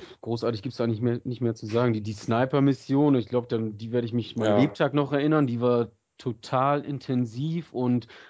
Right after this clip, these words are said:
Speaker 1: atmosphärisch. Das war schon ziemlich abgefahren. Sowas habe ich vorher noch nie gespielt.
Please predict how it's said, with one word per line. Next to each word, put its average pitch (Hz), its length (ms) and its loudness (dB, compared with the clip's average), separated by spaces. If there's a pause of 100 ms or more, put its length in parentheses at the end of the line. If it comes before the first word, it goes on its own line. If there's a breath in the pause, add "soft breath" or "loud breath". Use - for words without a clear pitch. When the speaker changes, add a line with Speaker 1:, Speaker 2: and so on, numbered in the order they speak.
Speaker 1:
atmosphärisch. 151 920 0
Das 123 180 -4
war 127 140 -2
schon 120 220 -6
ziemlich 156 380 0
abgefahren. 139 460 -4
Sowas 123 220 -2
habe 131 100 -2
ich 120 80 -4
vorher 127 240 2
noch 120 80 0
nie 127 140 -2
gespielt. 156 640 -4